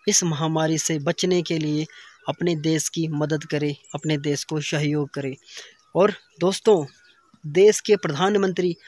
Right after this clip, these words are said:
श्री नरेंद्र मोदी जी भी हाथ जोड़ के विनम्र निवेदन कर रहे हैं कि please और please घर से बाहर ना निकलें। एक मूल मंत्र है इस बीमारी से छुटकारा पाने का,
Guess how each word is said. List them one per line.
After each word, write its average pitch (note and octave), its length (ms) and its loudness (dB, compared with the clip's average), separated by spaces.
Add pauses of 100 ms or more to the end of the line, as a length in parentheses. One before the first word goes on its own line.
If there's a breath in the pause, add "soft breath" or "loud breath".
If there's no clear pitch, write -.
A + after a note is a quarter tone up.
(140)
श्री G#3 260 2
नरेंद्र G3+ 420 4
मोदी F3+ 300 4
जी E3 200 0
भी E3 120 0
हाथ E3 360 2
जोड़ E3+ 240 -2
के E3+ 140 -2
विनम्र F#3 500 4
निवेदन F3+ 360 4
कर D#3+ 180 0
रहे D3+ 220 0
हैं D3+ 240 -2
कि D#3+ 160 -8
please F3 540 -4
और D3+ 100 -2
please F3+ 340 -2 (320 loud breath)
घर E3 220 2
से F3 200 0
बाहर D#3 400 0
ना D#3+ 200 2
निकलें। C#3+ 380 -2 (520 loud breath)
एक A3+ 300 10
मूल G3+ 340 6
मंत्र A3 340 4
है F#3+ 260 4
इस G3+ 180 -2
बीमारी F3+ 420 4
से G3 180 4
छुटकारा F3 580 2
पाने D#3+ 400 0
का, D#3+ 180 0